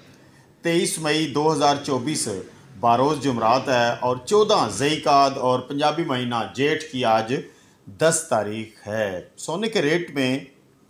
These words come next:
बड़ी कमी आ गई। इंटरनेशनल मार्केट ने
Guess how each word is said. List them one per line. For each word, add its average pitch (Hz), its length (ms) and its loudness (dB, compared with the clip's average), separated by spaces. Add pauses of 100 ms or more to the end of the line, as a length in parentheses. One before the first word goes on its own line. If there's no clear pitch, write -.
(100)
बड़ी 139 320 0
कमी 123 360 -2
आ 101 200 0
गई। 101 320 -10
इंटरनेशनल 123 560 -4
मार्केट 147 520 -4 (340)
ने 127 160 0